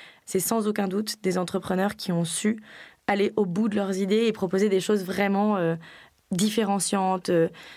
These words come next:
euh, des choses qui étaient, euh, disruptives, pas forcément innovantes, mais en tout cas disruptives dans la manière de les appréhender.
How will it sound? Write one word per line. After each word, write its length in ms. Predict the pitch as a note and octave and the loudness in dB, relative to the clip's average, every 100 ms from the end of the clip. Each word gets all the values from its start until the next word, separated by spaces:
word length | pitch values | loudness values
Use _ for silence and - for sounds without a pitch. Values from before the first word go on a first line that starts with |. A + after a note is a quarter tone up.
| - - - | -20 -4 0
euh, 240 | F3 F3 | 2 2
des 140 | F#3+ | 0
choses 340 | F#3 G#3+ G#3 - | 2 0 0 -4
qui 160 | - | -4
étaient, 320 | F#3+ - F#3+ F3+ | -2 2 2 2
euh, 180 | F3 E3+ - - | 0 -2 -10 -2
disruptives, 840 | G3+ G#3+ - G#3+ - G#3+ G3+ E3+ - - - _ _ _ - | -2 0 -2 -4 -2 0 0 -4 -12 -20 -20 _ _ _ -4
pas 100 | - | -2
forcément 360 | F#3+ - A3+ | -2 0 2
innovantes, 440 | G#3+ G#3 G3 F3+ F#3 | 2 0 -2 -4 -2
mais 60 | |
en 60 | F3 | -2
tout 60 | |
cas 140 | - G#3+ | 0 -2
disruptives 460 | G3+ - G#3 A3+ | -2 -2 -2 0
dans 80 | G#3 | 0
la 100 | F3+ | 0
manière 280 | F#3+ G3+ G3+ | 0 0 0
de 100 | F#3+ | 0
les 180 | F#3 F3+ | 0 0
appréhender. 560 | F3+ - F3+ F3 G3+ | -4 -4 0 0 0